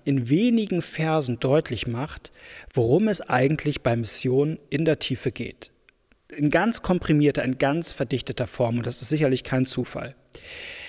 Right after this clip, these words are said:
Und ich habe das, um das etwas zu strukturieren für uns, damit wir hier nicht ganz verloren gehen in diesem Video, einmal versucht, in, in fünf Punkte zu fassen, die ich mir gerne mit euch näher anschauen möchte. Ich möchte gerne erstens einmal mit euch gucken,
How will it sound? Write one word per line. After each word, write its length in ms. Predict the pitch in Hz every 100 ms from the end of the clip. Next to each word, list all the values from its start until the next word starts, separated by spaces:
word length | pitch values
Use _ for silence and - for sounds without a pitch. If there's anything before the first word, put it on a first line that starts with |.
| - - -
Und 140 | 147
ich 120 | 147 156
habe 100 | -
das, 200 | 170 -
um 120 | 151
das 340 | 143 - - - - _
etwas 320 | 170 - 165
zu 100 | -
strukturieren 640 | 135 - 147 - 123 165 202
für 140 | 170
uns, 300 | 120 160 160
damit 300 | 147 127 127
wir 80 | 135
hier 140 | 131
nicht 160 | 127 120
ganz 380 | 135 147 - - - - -
verloren 600 | - 143 135 170 185 185
gehen 320 | 147 165 175 147
in 100 | 143
diesem 240 | 143 147
Video, 380 | 156 147 156 156
einmal 320 | 131 143 135
versucht, 420 | - 131 156 -
in, 160 | 139 120 - - - - _
in 100 | 131
fünf 320 | - 208 -
Punkte 320 | - 214 214 120
zu 140 | -
fassen, 340 | - 120 139
die 60 | 131
ich 100 | 123
mir 120 | 135
gerne 240 | 120 135 143
mit 140 | 131
euch 220 | 127 123
näher 180 | 123 120
anschauen 400 | 123 123 117 113
möchte. 240 | 117 -
Ich 120 | - 143
möchte 200 | 131 - - - -
gerne 240 | - 139 135
erstens 380 | 160 - 156 139
einmal 240 | 147 147
mit 160 | 151 135
euch 180 | 127
gucken, 420 | - 165 - 151